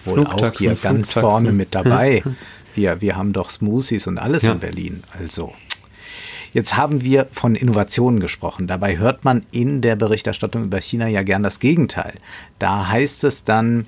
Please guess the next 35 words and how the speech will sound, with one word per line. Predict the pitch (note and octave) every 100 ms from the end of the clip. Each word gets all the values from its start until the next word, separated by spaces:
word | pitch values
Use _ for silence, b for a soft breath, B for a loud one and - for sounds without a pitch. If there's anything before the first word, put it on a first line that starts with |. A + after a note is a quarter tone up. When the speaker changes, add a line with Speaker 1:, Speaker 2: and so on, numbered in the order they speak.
| - -
Speaker 1:
die | G2
Chinesen, | - G#2+ G#2+ C3+ D3 C3+ C3 A#2+
die | G#2+ A2+
klauen | G2+ - A2 C#3 C3+
unsere | B2+ A#2 A2
Ideen, | A#2 A#2 C3 C#3 C3+ C3+ A#2+
die | A#2
setzen | A2 A2 - A#2
sich | G#2+ G2+
einfach | A2+ - -
über | B2+ C3+ -
Ur-, | A3+ D#3+ C3+
unser | C#3 C3 B2+ -
Urheberrecht | D#3+ B2+ B2+ B2 A2+ A2 -
hinweg, | B2 G#2+ A2+ -
die | B2+
kopieren | - D3 - - D#3 D3+ C#3 B2
doch | - - -
nur | C3 C3 B2
unsere | B2+ A#2 A2+ A2
Innovationen. | A#2 A2 A2 - C3 C3 C3+ B B B
Und | A#2+
wenn | B2
das | C3+ -
nicht | D3 B2+
hilft, | D3 -
dann | A#2
kaufen | - C#3+ C#3
die | A2+
gleich | A#2 A#2+ B2+
noch | A2+
unsere | A2+ A#2 G2
Unternehmen | G#2 G2+ G#2 D3+ D3
mit | A#2+
auf. | B2 - -